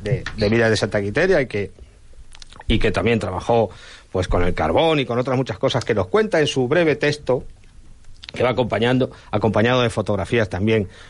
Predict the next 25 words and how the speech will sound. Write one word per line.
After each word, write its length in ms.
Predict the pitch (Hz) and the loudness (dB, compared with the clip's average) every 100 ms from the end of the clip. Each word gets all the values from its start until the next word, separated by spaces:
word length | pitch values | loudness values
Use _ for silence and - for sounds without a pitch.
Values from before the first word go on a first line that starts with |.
| - | -2
muy 160 | 117 123 | 0 2
interesantes. 800 | 98 95 92 127 117 104 101 - - - - | 0 -2 0 0 0 -2 -6 -6 -12 -18 -8
Y 120 | 117 | 0
hay 100 | 180 | 2
algunos 400 | 214 175 175 156 | 4 2 2 2
datos, 300 | 139 147 170 | 2 0 -2
pues, 180 | - 135 | -2 -4
que, 220 | - 95 | -4 -8
pues, 180 | - 98 | -4 -6
que 80 | 95 | -2
son 180 | 92 185 | 0 0
curiosos 500 | - 104 160 - 127 | 0 2 2 2 0
sobre 220 | 107 101 | 0 0
la 100 | 92 | 0
vida 260 | 101 131 143 | 2 2 2
de 140 | 147 | 2
la 160 | 107 104 | 0 -2
época 340 | 123 127 147 | 0 0 0
en 80 | 147 | -2
que, 240 | 110 101 | -4 -10
que 100 | 87 101 | -6 -6
él 40 | |
conoció 480 | 95 85 135 170 170 | -4 -4 0 2 2
y 60 | 147 | -2
su, 320 | 101 87 | -8 -12